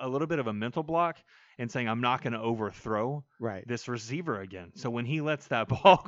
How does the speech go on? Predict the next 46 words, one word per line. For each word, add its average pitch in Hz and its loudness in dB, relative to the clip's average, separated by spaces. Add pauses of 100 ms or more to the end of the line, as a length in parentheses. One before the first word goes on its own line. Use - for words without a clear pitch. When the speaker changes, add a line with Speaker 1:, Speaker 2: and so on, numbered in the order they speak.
Speaker 1:
go, 113 2 (400)
that, 131 0
that 160 -2
one's 147 0
ripe 110 -2
for 113 -12
the 98 -10
picking 123 -4
if 95 -10
you're 98 -4
a 85 -10
defender. 95 -10 (260)
And 127 -6
that's 123 -2
exactly 113 -2
what 92 -6
happened 95 -8 (280)
because 104 -6
of 98 -12
how, 123 -2
how 143 -2
underthrown 110 -2 (360)
it 123 -2
was. 117 0
Number 170 2
three, 151 -2
Matt, 147 2
that 131 -2
I'm 135 2
gonna 131 0
go 127 4
ahead 131 2
and 120 -4
throw 120 2
out 120 2
there 120 2 (720)
when 135 -2
it 135 -4
comes 123 -6
to, 127 -4 (360)
uh, 123 0
the 117 -6
keys 135 -2
to 127 -8
the 117 -4
game. 113 -2